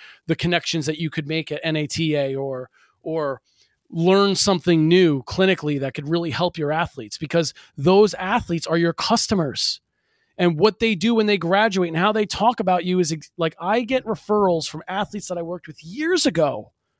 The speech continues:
that I haven't seen or spoken to in years that send that next up and coming player my way because now they're coaching or now they're part of an organization or they, they have a teammate who's really hurting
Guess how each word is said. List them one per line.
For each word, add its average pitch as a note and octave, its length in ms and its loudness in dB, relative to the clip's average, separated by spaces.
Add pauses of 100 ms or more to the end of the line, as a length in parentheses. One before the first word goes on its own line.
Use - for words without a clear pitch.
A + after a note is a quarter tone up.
(180)
that G#3 120 -2
I A#3 60 2
haven't C4+ 220 0
seen C#4+ 320 0
or C#4+ 60 0
spoken C4+ 440 -2
to A3 180 -4
in F#3+ 100 -2
years A#3 460 2 (240)
that G3+ 160 0
send A3+ 280 2
that F#3+ 140 0
next G3 300 -2
up F#3 160 -2
and F3+ 100 -4
coming F3 300 0
player F#3+ 280 0
my E3 160 2
way F3+ 180 2
because D3+ 220 -2
now E3+ 140 0
they're D#3 160 -2
coaching B2 540 -2 (320)
or D#3+ 200 -2
now F3 280 0
they're E3+ 400 0 (260)
part F#3 260 4
of F3 60 0
an E3+ 80 0
organization E3 640 0
or C#3 80 -8
they, C#3+ 260 -8
they D#3+ 120 -4
have D#3+ 160 -2
a D3+ 60 -4
teammate G3+ 580 -2
who's C#3+ 220 -8
really E3+ 240 -2
hurting D#3 540 0